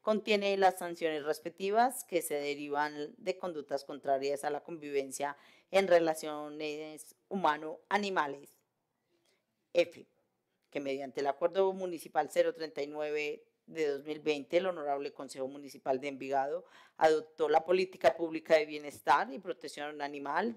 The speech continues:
de Envigado, en la cual establece como uno de sus fines la promoción de una coexistencia y convivencia equilibradas humano-animal,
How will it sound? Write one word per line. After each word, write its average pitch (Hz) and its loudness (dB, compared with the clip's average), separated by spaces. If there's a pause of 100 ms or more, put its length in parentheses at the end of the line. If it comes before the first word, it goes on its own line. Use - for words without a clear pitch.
de 156 -2
Envigado, 180 0 (380)
en 190 6
la 180 6
cual 165 4
establece 160 0
como 156 0
uno 165 -2
de 180 2
sus 170 -12
fines 160 -4
la 156 -4
promoción 139 -10
de 156 -2
una 156 -4
coexistencia 160 2 (320)
y 208 0
convivencia 165 2
equilibradas 170 2
humano-animal, 160 -2